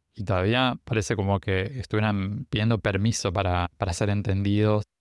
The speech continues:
o, mm, están dudando muchísimo de sí mismos y de su capacidad, y eso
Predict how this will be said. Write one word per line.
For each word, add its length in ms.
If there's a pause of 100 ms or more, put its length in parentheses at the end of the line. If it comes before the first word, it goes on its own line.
(300)
o, 600
mm, 500 (280)
están 300
dudando 840
muchísimo 800
de 80
sí 180
mismos 460
y 40
de 80
su 120
capacidad, 800
y 60
eso 280